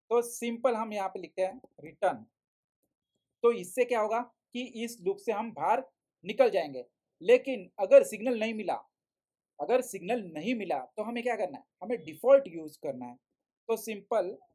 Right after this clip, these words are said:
डिफ़ॉल्ट हम यहाँ पे लिखते हैं और इसके अंदर हम बता देंगे कि कंटिन्यूअसली अभी भी ये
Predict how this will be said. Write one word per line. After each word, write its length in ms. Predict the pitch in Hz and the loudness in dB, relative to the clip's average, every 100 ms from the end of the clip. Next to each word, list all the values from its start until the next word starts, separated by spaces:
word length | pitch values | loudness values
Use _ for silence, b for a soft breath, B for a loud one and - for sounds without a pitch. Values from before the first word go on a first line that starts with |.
| 175 | -16
डिफ़ॉल्ट 520 | 143 175 247 202 165 - _ _ - | -14 -6 -2 0 0 -4 _ _ -8
हम 140 | 202 | -6
यहाँ 160 | 190 170 | -6 -6
पे 120 | - | -8
लिखते 300 | 156 143 - | -12 -10 -10
हैं 140 | 214 220 _ _ _ _ | -10 -12 _ _ _ _
और 320 | 208 247 247 - | 0 0 0 -8
इसके 240 | 208 - 233 | -16 -6 -4
अंदर 200 | 226 214 | -2 -4
हम 160 | 220 | -4
बता 260 | 175 170 226 | -2 0 0
देंगे 340 | 214 165 175 226 _ _ _ _ 240 | -2 -4 -8 -10 _ _ _ _ -8
कि 160 | 269 254 _ _ _ 220 | -6 -8 _ _ _ -6
कंटिन्यूअसली 560 | 214 214 247 247 247 | -6 -6 -4 -2 0
अभी 220 | 226 180 202 | 2 0 -2
भी 140 | 240 302 _ _ _ _ 135 | -4 -4 _ _ _ _ -6
ये 200 | 156 | 2